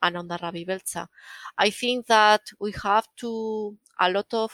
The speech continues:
um, work to do in, in vineyards, in wine, uh, winemaking also, and also communicating people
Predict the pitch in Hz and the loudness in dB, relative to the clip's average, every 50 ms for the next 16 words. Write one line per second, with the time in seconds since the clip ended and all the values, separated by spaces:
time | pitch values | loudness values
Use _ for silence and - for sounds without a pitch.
0 | - - - 226 220 214 208 214 208 208 202 196 - _ _ 190 185 196 208 220 | -6 -4 0 0 2 2 2 0 -2 -4 -10 -16 -18 _ _ -6 -2 0 2 2
1 | 247 - _ _ _ - 226 196 - 208 214 220 220 220 - _ _ _ _ _ | 0 -2 _ _ _ -12 -12 -10 -6 -4 -2 -2 -2 -4 -6 _ _ _ _ _
2 | _ _ _ _ _ - - 220 214 208 202 202 196 196 190 - _ 208 208 196 | _ _ _ _ _ -8 -4 -4 -2 -2 -4 -4 -6 -10 -12 -12 _ -10 -8 -8
3 | 208 202 208 214 220 233 240 240 247 254 - - - - - _ _ _ _ _ | -6 -8 -8 -6 -4 -2 -2 -2 -2 -2 -2 0 0 -2 -2 _ _ _ _ _
4 | _ 196 196 185 180 185 202 214 208 - 240 - - 208 208 196 196 196 190 - | _ -6 -4 -2 0 2 2 2 0 -2 -4 -2 0 0 0 0 0 -2 -4 -4
5 | - 202 214 214 220 220 214 220 226 - - 254 247 233 226 226 226 - - - | -2 0 0 0 0 0 -2 -2 -2 -4 -6 -6 -6 -4 -4 -4 -2 0 0 2
6 | 254 247 254 269 277 _ _ _ _ _ _ - - - - - - - - - | 2 0 -2 -4 -8 _ _ _ _ _ _ -20 -20 -20 -20 -20 -20 -20 -20 -20
7 | - _ - - 214 220 220 202 - - - 233 262 - - - 285 285 285 269 | -20 _ 2 4 4 4 4 2 2 4 6 6 6 4 2 2 4 4 4 4
8 | - - - 262 233 226 233 233 233 226 - - 233 226 220 - - 233 233 233 | 2 -4 -8 -6 -6 -4 -6 -6 -8 -8 -8 -6 -4 -4 -6 -8 -10 -12 -12 -12
9 | - - 220 214 - - 226 220 226 | -10 -10 -10 -8 -4 -2 0 0 0